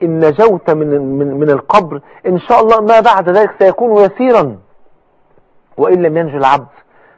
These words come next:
فما بعده أشد. ربنا يعافينا ويعافيكم. عشان كده كان سيدنا عثمان كان قلبه مليان خوف وخشية من، من الله سبحانه وتعالى. لك أن تتخيل أخوي وحبيبي، والأثر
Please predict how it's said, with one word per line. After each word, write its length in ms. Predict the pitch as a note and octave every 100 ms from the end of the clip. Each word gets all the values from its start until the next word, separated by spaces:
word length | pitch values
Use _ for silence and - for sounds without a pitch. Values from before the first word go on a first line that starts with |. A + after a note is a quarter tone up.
| _
فما 240 | D#3+ D3
بعده 400 | A#2+ B2 C3 C3 -
أشد. 340 | - - B2+ A2+ _ _ - -
ربنا 300 | A#2+ A#2 D3+
يعافينا 280 | A#2+ - C3+
ويعافيكم. 420 | D#3+ C#3 B2 A#2 G#2+ _
عشان 260 | D3 C#3+ D3
كده 220 | C#3 D3
كان 160 | C3 B2
سيدنا 220 | C#3+ B2 A#2+
عثمان 420 | - C#3 C3 A#2+ - - -
كان 140 | C#3+ - E3+
قلبه 280 | D#3+ C3+
مليان 360 | C3+ B2+ D3 D3 -
خوف 340 | - A3 G3+ -
وخشية 400 | D#3+ F#3+ - E3
من، 440 | D3 C#3 C3+ D3
من 100 | D#3+
الله 140 | D3 D3 E3+
سبحانه 260 | - D#3+
وتعالى. 380 | D3 D#3 D#3+ D3+ - - -
لك 280 | C#3 G3+ -
أن 160 | - D#3+
تتخيل 360 | C#3+ - E3+
أخوي 220 | - E3 D3+
وحبيبي، 420 | - C#3+ F3 D#3+
والأثر 800 | D3 D3 D3+ - G#3 - D#3+